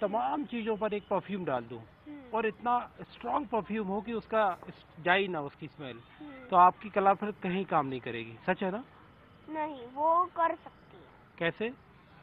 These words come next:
Speaker 2: मैं उसको ऐसे ऐसे rub करूँगी ना skin पे, इसलिए उसका जो भी perfume हो वो चला जाएगा।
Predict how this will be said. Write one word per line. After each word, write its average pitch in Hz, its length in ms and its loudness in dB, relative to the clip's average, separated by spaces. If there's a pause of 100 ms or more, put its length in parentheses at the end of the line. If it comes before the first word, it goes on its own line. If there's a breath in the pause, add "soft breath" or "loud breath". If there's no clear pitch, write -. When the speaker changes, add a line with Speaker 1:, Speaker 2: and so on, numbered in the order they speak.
(180)
Speaker 2:
मैं 320 140 -4
उसको 370 320 -6
ऐसे 381 360 0
ऐसे 381 380 2
rub 339 220 2 (180)
करूँगी 440 500 -4
ना 392 140 -6
skin 320 280 -16
पे, 320 360 -14
इसलिए 339 360 -10
उसका 370 480 -4
जो 311 240 -8
भी 339 120 -12
perfume 370 500 -6
हो 392 140 -10 (1040)
वो 403 300 -2
चला 339 460 0
जाएगा। 226 520 -14